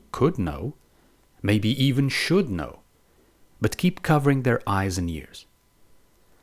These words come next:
The best we can do for them is not to protect, for who can protect another from his own soul shadow coming to haunt them, from his own chosen fate?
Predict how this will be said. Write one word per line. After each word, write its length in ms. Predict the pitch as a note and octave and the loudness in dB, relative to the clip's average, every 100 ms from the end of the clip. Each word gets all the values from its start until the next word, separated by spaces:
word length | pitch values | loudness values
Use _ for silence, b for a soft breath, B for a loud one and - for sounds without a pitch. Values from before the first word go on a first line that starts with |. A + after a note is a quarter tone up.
| b | b
The 120 | - A#2+ | 0 6
best 220 | G3 - | 6 6
we 100 | G3+ | 2
can 200 | E3 D3+ | 4 6
do 160 | D3 | 4
for 220 | F#3+ C3 G#2 | 4 2 2
them 180 | G#2 - | 2 0
is 280 | C3 C3 A#2 | 2 2 4
not 340 | A#2 C3+ G#3 - | 2 4 2 0
to 200 | - - | -4 -2
protect, 560 | G2 F2 - D2+ - - B B B | 0 -2 -2 -6 -8 -20 B B B
for 180 | - C3 | 6 6
who 160 | D#3+ | 8
can 200 | G#3+ E3+ | 6 4
protect 520 | D3+ D3 - D3+ - - | 4 2 4 2 2 0
another 400 | B2 A#2+ C#3+ B2+ | 4 6 6 4
from 220 | - A2+ | 2 4
his 200 | A2 G#2 | 6 6
own 180 | A#2 C#3 | 4 4
soul 260 | - C3+ A2+ | 4 2 2
shadow 480 | - A2+ D#3+ D3 | 2 2 2 0
coming 320 | G2 A2 G2+ G#2 | 0 2 2 4
to 120 | G#2 | 2
haunt 280 | F#2+ E3+ - | 2 0 0
them, 100 | - - B B B | -4 -8 B B B
from 160 | - B2 | 4 6
his 160 | B2 | 8
own 220 | B2+ E3 D3+ | 8 6 4
chosen 420 | - C#3 A#2+ A2+ | 4 4 4 0
fate? 400 | - G3+ - | 0 -2 -2